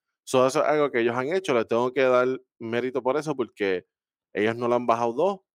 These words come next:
Este, los demás se lesionan, los demás se su-, tienen suspensiones, la, el resto de la liga se sigue cayendo. Ok, pues nosotros seguimos saludables, seguimos ahí. Eh, de hecho, Julius Randle, para darle un poquito más de contexto, Julius Randle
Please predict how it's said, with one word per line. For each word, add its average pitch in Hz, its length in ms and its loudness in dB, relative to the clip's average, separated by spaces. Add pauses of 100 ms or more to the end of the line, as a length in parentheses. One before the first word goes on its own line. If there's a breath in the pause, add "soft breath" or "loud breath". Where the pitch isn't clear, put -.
(120)
Este, 98 500 -4
los 98 180 -4
demás 123 380 0
se 135 100 -4
lesionan, 190 520 -2
los 120 160 0
demás 127 580 0
se 113 140 -6
su-, 110 200 -12 (220)
tienen 127 240 -4
suspensiones, 175 800 -2
la, 107 140 2
el 101 60 -4
resto 120 260 -2
de 131 40 2
la 131 80 4
liga 131 240 0
se 127 100 -12
sigue 127 220 -2
cayendo. 190 380 0
Ok, 226 320 2 (120)
pues 135 120 0
nosotros 123 280 -4
seguimos 160 320 -2
saludables, 185 480 2
seguimos 113 360 -2
ahí. 107 240 -2 (480)
Eh, 117 340 0
de 127 60 2
hecho, 160 220 -2
Julius 120 280 2
Randle, 135 420 0 (340)
para 98 200 -2
darle 101 200 2
un 113 80 -10
poquito 120 240 -2
más 120 140 -2
de 113 80 -2
contexto, 113 380 -6
Julius 107 240 0
Randle 143 300 -2